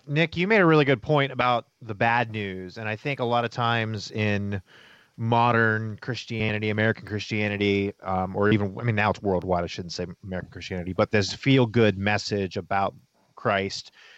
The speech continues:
i-, is so often the bad news is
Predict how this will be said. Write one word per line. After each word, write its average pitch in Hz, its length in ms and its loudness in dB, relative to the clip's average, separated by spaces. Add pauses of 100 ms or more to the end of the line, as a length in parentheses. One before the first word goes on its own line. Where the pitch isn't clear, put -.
(280)
i-, 127 60 2
is 127 340 2
so 135 320 4
often 117 640 0
the 101 80 -2
bad 104 380 0
news 98 480 -6
is 98 540 -8